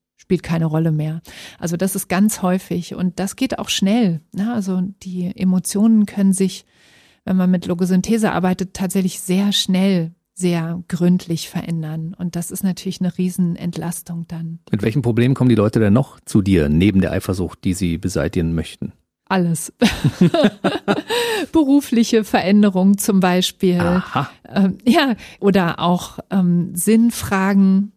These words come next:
Speaker 1: Also ich, ich arbeite hier seit zwanzig Jahren in meinem Job, aber ich weiß eigentlich gar nicht mehr, warum ich das mache. Das, das, das sind häufig Themen.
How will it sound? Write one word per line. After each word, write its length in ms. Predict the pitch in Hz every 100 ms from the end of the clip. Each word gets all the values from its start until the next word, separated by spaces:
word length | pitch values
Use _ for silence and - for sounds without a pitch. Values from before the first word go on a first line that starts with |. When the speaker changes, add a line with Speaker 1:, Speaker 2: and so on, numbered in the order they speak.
| -
Speaker 1:
Also 300 | 196 226 208
ich, 500 | 180 185 - - -
ich 220 | 185 -
arbeite 420 | 190 202 202 196
hier 180 | 190 190
seit 240 | 190 185
zwanzig 460 | - 185 190 190 190
Jahren 260 | 190 196 190
in 140 | 185
meinem 260 | 185 180 180
Job, 360 | 208 214 - -
aber 540 | 170 175 170 180 185 - _ -
ich 220 | - -
weiß 160 | 190 185
eigentlich 180 | 175 185
gar 120 | 175
nicht 120 | 175
mehr, 160 | 180 180
warum 240 | 175 202
ich 140 | 208
das 200 | - 190
mache. 600 | 196 180 - 185 180 185 190
Das, 280 | 185 180 -
das, 260 | 175 170 185 -
das 200 | 196 -
sind 400 | 190 185 - 196
häufig 400 | 196 185 196 -
Themen. 500 | - 196 180 180